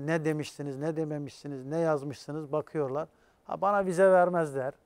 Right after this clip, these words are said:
İşte şurada gidip şu tebliğ sunamam veya şurada şu projeyi alamam vesaire bu kaygılar ön plana çıkıyor.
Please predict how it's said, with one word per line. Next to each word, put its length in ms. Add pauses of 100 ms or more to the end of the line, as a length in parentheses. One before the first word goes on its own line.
(440)
İşte 380
şurada 340
gidip 240
şu 120
tebliğ 420
sunamam 520
veya 160
şurada 320
şu 160
projeyi 440
alamam 420
vesaire 440
bu 60
kaygılar 440
ön 120
plana 280
çıkıyor. 280